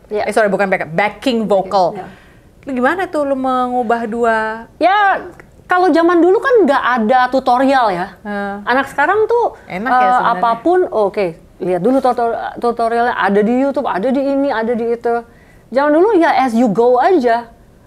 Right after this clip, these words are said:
Speaker 1: Ya of course ada mistakes, "Oh lo nggak boleh gini."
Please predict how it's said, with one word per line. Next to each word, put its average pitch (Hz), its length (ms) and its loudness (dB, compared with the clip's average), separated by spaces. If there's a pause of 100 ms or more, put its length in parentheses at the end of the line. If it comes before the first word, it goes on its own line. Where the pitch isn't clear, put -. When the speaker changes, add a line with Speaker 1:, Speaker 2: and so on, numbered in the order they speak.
(160)
Speaker 1:
Ya 233 140 2
of 226 160 -4
course 330 240 2
ada 233 180 2
mistakes, 262 880 0
"Oh 226 240 2
lo 226 140 2
nggak 170 100 -2
boleh 165 160 -2
gini." 220 640 -2